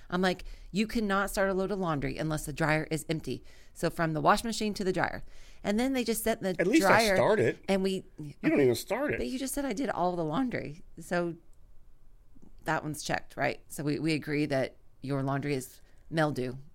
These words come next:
Speaker 2: No.
Speaker 1: Pile of
Speaker 2: But move
Speaker 1: mess.
Speaker 2: on.
Speaker 1: All right.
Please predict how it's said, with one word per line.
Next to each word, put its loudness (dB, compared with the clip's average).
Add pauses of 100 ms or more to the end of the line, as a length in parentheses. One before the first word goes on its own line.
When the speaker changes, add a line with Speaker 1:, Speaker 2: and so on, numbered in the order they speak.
(240)
Speaker 2:
No. -4 (480)
Speaker 1:
Pile 0
of 0
Speaker 2:
But -2
move 4
Speaker 1:
mess. 0 (280)
Speaker 2:
on. 0
Speaker 1:
All 4
right. 0